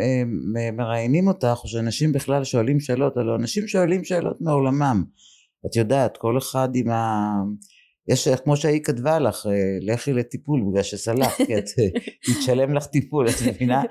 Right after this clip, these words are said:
Speaker 2: <laughs>
Speaker 1: כל אחד מגיב מתוך ההתנגדויות שלו, מתוך המקומות שהוא בעצמו לא הגיע ב-, בעצמו. ו-, אני יכולה רק לשאת תפילה ולהגיד, כאילו, אה,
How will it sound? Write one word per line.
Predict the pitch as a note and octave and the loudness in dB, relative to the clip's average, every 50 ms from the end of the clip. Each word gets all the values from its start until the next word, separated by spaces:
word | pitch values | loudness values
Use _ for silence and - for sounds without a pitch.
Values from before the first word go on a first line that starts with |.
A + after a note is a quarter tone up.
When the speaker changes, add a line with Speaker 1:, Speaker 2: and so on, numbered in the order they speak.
| - - - | -8 -14 -20
Speaker 2:
<laughs> | - - _ _ _ - | -20 -20 _ _ _ -2
Speaker 1:
כל | - - F#4+ | 0 0 0
אחד | - - B4 B4 | 0 0 0 0
מגיב | C4 C4 B3+ G#3+ B3 C4+ B3 | 2 2 2 2 2 0 2
מתוך | A#3 A#3 A3+ - A3+ G#3 - | 0 0 0 0 -2 0 0
ההתנגדויות | A#3 A3 A3 G3+ G#3 G3 F3+ D3+ F#3 F#3 G3 G#3+ G#3 | 0 0 0 0 -2 -2 0 0 0 2 2 0 0
שלו, | A3+ G#3 D#3+ C#3 B2 A#2+ | -2 0 2 2 2 2
מתוך | A#2 A2 - C#3+ - D#3+ | 0 -2 -4 -4 -4 -4
המקומות | D#3 C#3+ - C#3 C#3 D3 C#3+ D3 | -4 -2 0 0 2 2 0 0
שהוא | - D3+ C#3 C3+ C3 | -2 -2 -2 0 0
בעצמו | C3+ B2+ B2+ - - C3+ C#3+ C#3+ D3 C#3+ C3+ B2+ | 0 0 0 -2 -2 0 0 2 2 2 2 2
לא | C3 B2+ | 0 0
הגיע | C3+ B2+ A#2+ C3+ C#3+ C#3 C3 | 0 -2 0 0 0 2 2
ב-, | A2+ A#2+ G#2+ F#2+ G2+ G2 F#2 | 2 2 2 2 2 2 2
בעצמו. | G#2+ G#2+ G2 - - G#2+ G#2 G#2 G#2 G2+ - | 0 -2 -2 -2 -4 -4 -4 -2 -2 -2 -2
ו-, | G#2+ A2+ G#2+ G#2 F#2 - _ - - - - - - _ _ _ _ - - - | -2 -2 -2 -2 -4 -8 _ -20 -20 -20 -20 -20 -20 _ _ _ _ -8 -2 0
אני | A#2+ C#3+ D#3 | 2 2 2
יכולה | F3+ - F#3 G3 G3+ | 2 2 0 0 0
רק | A3+ A#3+ - | 0 0 -2
לשאת | G#3+ G#3 - A3 A3 A3 | -2 -2 0 -2 -2 -2
תפילה | - - G#3 G3+ G#3+ G#3+ F#3+ | -2 -2 0 0 2 2 2
ולהגיד, | F3 E3 D3 C#3+ C3 B2 F3+ G3 F#3+ G3 - | 2 0 0 0 0 0 -2 -2 -2 -4 -4
כאילו, | - D3 D3 D#3 E3 D3+ D3 D3 D3 C#3+ - - C3 C3 C3 - - - _ _ _ - - - - _ _ _ _ _ _ _ _ _ _ _ _ | -4 -2 0 0 0 0 0 -2 -2 -4 -4 -4 -6 -8 -10 -12 -16 -20 _ _ _ -20 -20 -20 -20 _ _ _ _ _ _ _ _ _ _ _ _
אה, | B2+ C3 C3 B2+ B2+ B2+ C3 B2+ B2+ B2+ B2+ | 2 2 4 4 4 2 2 0 0 -2 -4